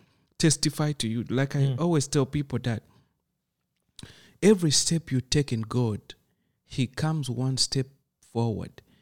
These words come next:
Speaker 2: Mm.
Speaker 1: You take two steps forward, He also takes two steps forward. When you take ten steps, so that's how the voice of God will,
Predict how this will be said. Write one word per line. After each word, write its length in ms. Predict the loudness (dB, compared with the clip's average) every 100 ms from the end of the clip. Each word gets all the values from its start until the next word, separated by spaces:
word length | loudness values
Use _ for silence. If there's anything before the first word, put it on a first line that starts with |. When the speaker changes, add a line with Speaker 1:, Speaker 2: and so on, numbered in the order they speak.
| _
Speaker 2:
Mm. 180 | -8 -2
Speaker 1:
You 120 | 0
take 340 | 0 0 -2 0
two 120 | -2
steps 400 | -2 -2 -6 -6
forward, 560 | -8 -2 0 -2 -6 -6
He 140 | -4
also 320 | -2 -4 -4
takes 340 | -8 -6 -8 -6
two 160 | -8
steps 340 | -8 -6 -8 -6
forward. 440 | -4 -4 -4 -4
When 200 | 0 0
you 80 | -2
take 340 | -4 -6 -6
ten 220 | -2 -2 0
steps, 520 | -2 -2 -4 -4 -10 -10 -20 _ -12
so 160 | 0 0
that's 340 | 2 0 0
how 420 | -4 -6 -6 -6 -10
the 160 | 0 0
voice 460 | 2 4 6 6
of 180 | 2 -2
God 220 | -2 -2 0
will, 240 | 0 -2